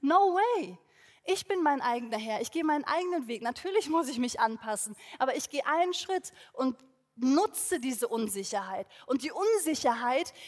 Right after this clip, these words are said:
ist der Wind. Und der Wind kommt von unten. Du kannst die Arme und die Beine ausbreiten und nutzen wie Flügel.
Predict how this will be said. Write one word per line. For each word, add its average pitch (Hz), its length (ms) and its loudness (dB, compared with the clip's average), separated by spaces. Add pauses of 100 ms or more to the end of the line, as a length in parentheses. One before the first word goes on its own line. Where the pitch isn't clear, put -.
(180)
ist - 640 2 (1080)
der 220 220 0
Wind. 339 480 -4 (1400)
Und 285 140 0
der 277 180 8
Wind 370 240 2
kommt 294 200 2
von 285 180 0
unten. 294 220 -2
Du 269 80 -2
kannst 277 360 -4
die - 160 -14
Arme 320 400 4
und 220 200 -4
die 262 80 -6
Beine 302 600 2 (220)
ausbreiten 269 960 0 (360)
und 285 280 -4
nutzen 330 600 0
wie 381 160 -4
Flügel. 294 600 -2